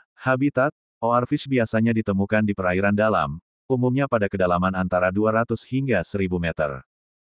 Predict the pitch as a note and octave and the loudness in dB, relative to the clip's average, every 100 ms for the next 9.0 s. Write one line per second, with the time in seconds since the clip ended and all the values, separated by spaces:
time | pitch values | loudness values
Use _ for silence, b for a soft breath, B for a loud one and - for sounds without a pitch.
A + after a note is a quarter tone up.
0 | _ _ A#2+ B2+ C3 D3+ D#3 C3+ C3+ B2+ | _ _ -2 2 4 4 4 2 0 0
1 | B2 C3+ B2 A2 G#2 G#2+ A2 F#2+ F#2+ G2+ | 0 0 0 2 0 0 0 0 0 0
2 | - B2+ B2+ G2 - A#2 A2+ G#2 - G#2+ | 0 0 0 -2 -4 -2 0 0 -2 -6
3 | G2+ F2 D#2+ D2 - - - _ _ _ | -2 -2 -2 -8 -8 -12 -14 _ _ _
4 | C#3 B2+ A#2 F2 D2 _ - C3 C#3 C3+ | 0 2 2 0 -4 _ 0 2 4 2
5 | C3 C#3+ F3 - - A#2+ B2 - D3+ C3 | 2 0 0 -4 -2 2 2 0 -2 0
6 | A#2 G#2+ G2+ G2+ G2+ A#2 - G#2+ G2+ F#2 | 2 2 2 0 0 -4 0 -2 0 0
7 | F#2+ G2+ G2 F#2+ F2+ G#2+ A#2+ B2+ A#2+ A#2 | 2 2 2 0 2 0 0 -2 -2 0
8 | C3 G#2 F#2 F#2 F#2 E2+ E2+ C#2+ C#2 | 0 -2 -4 -4 -2 -2 -2 -4 -6